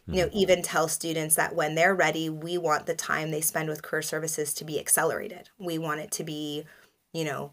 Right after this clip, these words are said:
Speaker 1: weekly, if not every other week, that they are spending one-on-one time, uh,
Speaker 2: Yeah.
Speaker 1: with our team.
Speaker 2: Yeah, and, and something that's worth noting here is the,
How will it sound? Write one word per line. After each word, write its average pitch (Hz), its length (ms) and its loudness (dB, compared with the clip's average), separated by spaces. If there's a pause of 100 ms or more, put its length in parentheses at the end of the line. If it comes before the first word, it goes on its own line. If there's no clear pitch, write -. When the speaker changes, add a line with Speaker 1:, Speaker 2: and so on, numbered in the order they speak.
Speaker 1:
weekly, 180 560 0
if 160 180 -4
not 143 240 0
every 165 260 2
other 160 280 4
week, 160 220 -6
that - 140 -6
they 151 120 0
are 147 80 0
spending 147 400 -6
one-on-one 147 460 -6
time, 160 460 -6 (320)
uh, 156 40 -4
Speaker 2:
Yeah. 147 60 -4
Speaker 1:
with 156 140 -2
our - 120 -2 (100)
team. 160 320 -14 (800)
Speaker 2:
Yeah, 107 160 8
and, 104 240 6
and 107 120 6
something 120 200 8
that's 90 160 2
worth 92 160 6
noting 92 320 6
here 80 180 2
is 76 300 -2
the, 82 440 0